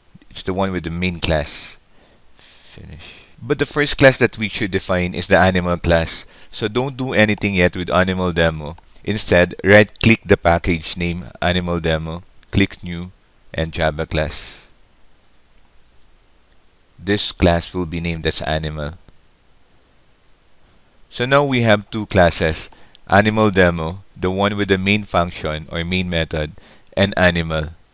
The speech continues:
There are three states that we need to define. The name, which should be of type string. Let's initialize it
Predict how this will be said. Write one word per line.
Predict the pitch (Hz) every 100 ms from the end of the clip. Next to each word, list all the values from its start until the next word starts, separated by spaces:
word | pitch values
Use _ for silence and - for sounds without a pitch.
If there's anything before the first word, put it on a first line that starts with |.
| _
There | 107 123
are | 123
three | - 156
states | 147 120 113 -
that | 101 -
we | 98
need | 101
to | 101
define. | 90 87 85 80 78 - - _ - - - - - 90
The | 98
name, | 107 92 101 104 _ _ -
which | 98
should | - 87
be | 95
of | 92 80
type | 92 90
string. | - - 85 85 95 - - - _ - - -
Let's | 95 101 -
initialize | 101 98 - 92 90 87 87 -
it | 87